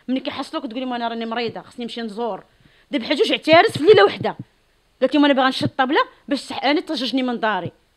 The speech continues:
عام وانا خارجه من الدار على قبيله هي. دابا ملي رجعت حاليا ولدي راه ما كيقراش، راه بارك، ما بغاوش يحولوه ليا، راه في الخامس راه هو بارك في الدار. على قبيله هي، والمدرسه كتعرفها.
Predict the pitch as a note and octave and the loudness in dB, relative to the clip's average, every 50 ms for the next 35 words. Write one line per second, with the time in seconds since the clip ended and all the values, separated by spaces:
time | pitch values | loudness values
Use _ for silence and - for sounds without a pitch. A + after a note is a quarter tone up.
0 | _ _ - A3+ C#4 E4+ F4 E4 E4 D#4 D#4+ - C#4 B3+ G#3+ B3 B3 B3 B3 G3+ | _ _ -2 2 2 4 4 4 4 2 2 2 0 0 0 -2 -4 -4 -4 -2
1 | - C4 B3 B3+ D#4+ - C4+ A#3 C4 A#3+ A#3 G#3+ F#3+ F3+ E3 D3 - _ _ - | -2 0 0 0 -2 -2 -2 -2 0 0 0 -2 -4 -8 -8 -10 -12 _ _ -20
2 | - - G#3 C4 C#4 D4 D4 D#4 D#4 D#4 C#4 D4+ D#4+ C#4+ - - C#4 D4 D#4 D4+ | -8 0 2 4 6 6 6 4 4 4 2 2 0 0 2 2 4 4 4 4
3 | D4+ D#4 C4+ C4 D4 D4 C#4+ - - D#4 - - C#4 C4+ A#3+ - B3+ A#3+ A3 G#3 | 2 2 2 2 0 0 0 0 -2 -2 2 4 4 4 4 4 2 0 2 2
4 | C4 B3 G#3 F#3+ A3+ A3 G#3+ C#4 D4 - C4+ - B3 A#3 A#3 A3+ G#3+ F#3+ F3+ F#3 | 4 2 2 2 0 -6 -6 -6 -6 -6 -4 -2 -2 -2 -2 -2 -4 -4 -6 -8
5 | F3 D#3+ D3+ - _ _ - - A3+ G#3+ B3+ A#3 - - C4+ C#4 C4+ C4 C4 B3+ | -8 -8 -10 -12 _ _ -2 0 0 0 -2 -4 -4 -2 0 0 0 2 0 0
6 | A#3 A#3 B3+ B3+ B3 - - G3 D3+ - F#3+ F#3 F3 D#3+ - - - _ - - | 0 0 0 -2 -2 -6 -12 -12 -10 -8 -8 -8 -8 -10 -14 -20 -20 _ -20 -18
7 | _ - - C#4 F#4 - - C4+ F#4+ E4 E4+ E4 B3 C4+ A#3+ G#3+ G3 D#3+ - _ | _ 0 2 4 4 4 2 2 4 6 6 6 4 4 0 -2 -4 -6 -6 _
8 | _ _ - A#3 C4 C#4 D4 A#3+ D#4+ F#4 F4 F4 - D4+ A#3 A#3+ C4 D#4+ E4 - | _ _ -4 0 0 0 2 2 0 0 0 -2 -4 -4 -2 0 2 2 2 2
9 | A#3 G3 - | 0 -4 -4